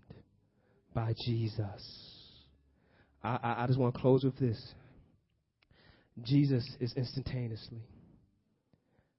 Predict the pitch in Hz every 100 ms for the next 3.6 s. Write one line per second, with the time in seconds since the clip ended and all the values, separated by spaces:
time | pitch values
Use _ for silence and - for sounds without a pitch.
0 | _ _ _ - 175 170 156 151 139 151
1 | 156 156 - 160 151 117 - - - -
2 | - _ _ _ _ _ - 151 135 139
3 | 143 147 143 143 120